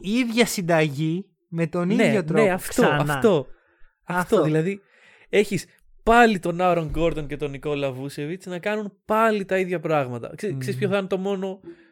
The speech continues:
Speaker 2: το οποίο μπορούν να κατορθώσουν φέτος οι Magic;
Speaker 1: Να πες.
Speaker 2: Ε, ο Aaron Gordon επιτέλους να πάρει αυτό που του αξίζει στο διαγωνισμό καρφωμάτων.
Speaker 1: <laughs>
Speaker 2: Ωχ, δεν θα γίνει. Σκατά.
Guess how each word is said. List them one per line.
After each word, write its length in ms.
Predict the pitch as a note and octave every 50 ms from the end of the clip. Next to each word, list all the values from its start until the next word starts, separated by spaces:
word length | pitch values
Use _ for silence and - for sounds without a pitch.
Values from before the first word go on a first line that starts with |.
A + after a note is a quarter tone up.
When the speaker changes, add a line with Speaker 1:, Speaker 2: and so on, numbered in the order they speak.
| _ _
Speaker 2:
το 80 | - F3
οποίο 140 | E3 G3
μπορούν 160 | G3+ F3 G3+ G3
να 60 | F#3+
κατορθώσουν 560 | G3 F#3 - F#3+ E3+ - G3+ G3 F#3+ - F#3
φέτος 300 | F3+ - G3 F#3 F3+ -
οι 100 | - F#3 F#3+
Magic; 320 | F#3+ F#3 E3+ C3 B2 A2+ - _ _ _ _
Speaker 1:
Να 260 | D#3 C3 B2+ B2+ A#2+
πες. 360 | B2 D3 C3+ C#3+ C#3+ _ _ _ _ _ _ _ _ _ _ _ _ _ _ _ _ _ _
Speaker 2:
Ε, 840 | F3+ F#3 G3+ G3+ G3+ G3+ G3 G3 G3 G3 F#3+ G3 G3 G3 F#3+ F#3+ G3
ο 260 | F#3+ - F#3 G3 G#3+
Aaron 200 | G#3+ G#3 G3+ F#3+
Gordon 260 | E3+ F#3+ G3 F#3+ G3+
επιτέλους 460 | F#3+ F#3 - E3 - - F#3+ F#3+ F#3
να 140 | E3+ F3+ E3
πάρει 180 | D#3+ F3 E3+ E3+
αυτό 140 | D#3 - E3+
που 80 | D#3+
του 100 | D3+ D#3+
αξίζει 300 | D3 C3+ - - D3 C#3+
στο 120 | C3+ - C#3+
διαγωνισμό 360 | C3+ C3 B2+ B2 A#2+ B2+ B2+
καρφωμάτων. 560 | B2 A#2+ A#2 - A#2 A2 A2+ A#2+ B2 - B2 - _ _ _ _ _ - -
Speaker 1:
<laughs> 400 | - - - - - - - -
Speaker 2:
Ωχ, 200 | E3 F#3+ F#3+ - -
δεν 180 | - C#3+ F#3+ A3
θα 120 | - D#4+
γίνει. 600 | C#4+ D#3+ C#3+ D#3+ A#3 D#4+ F4 D4+ A3 D#3+ A2 - - _ _ _ _ _ _ _ _
Σκατά. 760 | - - - - - G3 D3 C3+ - - C#4+ D4 - A#2